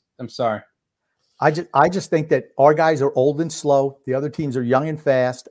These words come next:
Speaker 2: and that's why they're able to dominate us in the third period.
Speaker 1: I think it's more panicking and more like a state of mind, like, "Oh, no, oh, shit, there's only five minutes left. Can we hold on?" I, I think it's more that.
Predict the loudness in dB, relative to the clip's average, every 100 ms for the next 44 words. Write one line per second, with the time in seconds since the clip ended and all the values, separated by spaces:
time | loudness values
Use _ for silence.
0 | -10 -6 -4 -4 -2 -2 -2 -4 -6 -8
1 | -6 -6 -6 -8 -10 -10 -12 -14 -14 -16
2 | -20 -20 _ _ _ _ _ 2 4 0
3 | 0 2 2 0 -2 -2 -4 -4 -2 0
4 | 4 4 4 0 -6 -4 -2 0 0 0
5 | 0 0 0 0 0 0 -2 -4 -6 -6
6 | -6 -6 -2 0 0 -6 -6 -2 -2 -2
7 | -8 -2 0 0 -2 -6 -8 -6 -4 -4
8 | -4 -6 -8 -6 -4 -2 -2 -2 -4